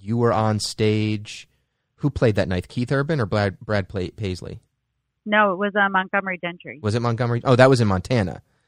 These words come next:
Speaker 1: But you were on stage in Colorado, too.
Speaker 2: With,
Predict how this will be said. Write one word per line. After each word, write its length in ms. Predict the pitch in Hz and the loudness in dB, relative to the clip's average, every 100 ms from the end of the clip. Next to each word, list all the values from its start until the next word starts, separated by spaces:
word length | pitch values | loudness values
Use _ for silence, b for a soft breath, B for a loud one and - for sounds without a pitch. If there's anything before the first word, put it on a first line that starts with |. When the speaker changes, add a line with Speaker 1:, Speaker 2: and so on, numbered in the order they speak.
| _ | _
Speaker 1:
But 100 | - | -4
you 140 | 120 165 | 2 4
were 100 | 147 | 6
on 160 | 117 | 4
stage 500 | 101 - 113 104 98 | 2 0 2 0 -2
in 160 | - 104 | -4 -4
Colorado, 600 | - 104 98 107 139 95 | 0 2 4 4 2 0
too. 400 | - 151 95 - - _ _ _ _ _ - | -2 -2 -2 -8 -18 _ _ _ _ _ -14
Speaker 2:
With, 300 | 196 202 | -2 0